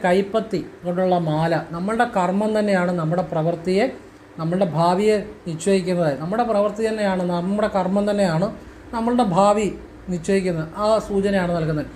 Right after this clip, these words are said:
കറുത്ത രൂപം, കറുത്ത രൂപം എന്ന് വെച്ചാൽ, കറുപ്പെന്ന് വെച്ചാൽ ആ ഇരുട്ട് എന്ന് വെച്ച് കഴിഞ്ഞാൽ അത് ശരിക്കും ബ്രഹ്മം തന്നെയാണ്. കാരണം ഇരുട്ടെന്ന് പറഞ്ഞാൽ ഇരുട്ടിന് സോഴ്സ് ഇല്ല.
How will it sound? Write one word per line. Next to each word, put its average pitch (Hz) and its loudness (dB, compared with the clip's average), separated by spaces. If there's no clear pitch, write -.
കറുത്ത 196 2
രൂപം, 170 2
കറുത്ത 185 -6
രൂപം 226 0
എന്ന് 226 0
വെച്ചാൽ, 190 0
കറുപ്പെന്ന് 226 0
വെച്ചാൽ 185 0
ആ - 2
ഇരുട്ട് 208 0
എന്ന് 170 -2
വെച്ച് 185 0
കഴിഞ്ഞാൽ 165 2
അത് 190 -4
ശരിക്കും 214 0
ബ്രഹ്മം 170 0
തന്നെയാണ്. 160 0
കാരണം 214 0
ഇരുട്ടെന്ന് 254 2
പറഞ്ഞാൽ 190 2
ഇരുട്ടിന് 247 2
സോഴ്സ് 226 2
ഇല്ല. 185 2